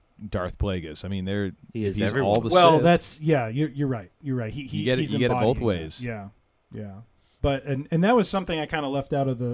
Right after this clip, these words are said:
Speaker 3: of our, our section on liking, um, and, and we didn't really get to talk about it, like, what we liked, but
Speaker 1: Yeah. So what, what are your, what are your points against? 'Cause I, I totally monopolized that.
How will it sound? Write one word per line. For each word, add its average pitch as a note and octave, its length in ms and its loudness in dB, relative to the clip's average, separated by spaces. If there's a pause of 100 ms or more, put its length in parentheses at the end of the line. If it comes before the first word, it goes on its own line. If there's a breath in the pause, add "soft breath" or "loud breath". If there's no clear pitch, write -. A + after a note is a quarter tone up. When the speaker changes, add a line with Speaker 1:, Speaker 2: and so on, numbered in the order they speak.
Speaker 3:
of A2 420 -10
our, A#2 320 -8
our G#2+ 280 -10
section B2+ 460 -8
on G#2+ 140 -8
liking, A2+ 560 -8
um, G#2 460 -10 (240)
and, A#2 160 -10
and A#2 140 -10
we A#2+ 100 -8
didn't B2 160 -8
really A#2+ 160 -6
get A2 140 -10
to G#2+ 80 -18
talk B2 260 -8
about A2 220 -8
it, G#2 80 -10
like, A2 100 -8
what A2+ 140 -10
we A2 100 -12
liked, A2+ 400 -12
but G#2+ 160 -10 (340 soft breath)
Speaker 1:
Yeah. A#2+ 180 -2
So B2 200 2
what, C#3 200 2
what C#3 180 2
are - 20 0
your, C3+ 220 -2
what A#2+ 180 -2
are D3 40 0
your G#2+ 280 -2 (140)
points A2 240 -2
against? F#2 340 -8
'Cause F#2 120 -12
I, G2 120 -6 (140)
I F#2 100 -8
totally F#2 320 -6
monopolized E2 600 -10
that. D#2+ 180 -10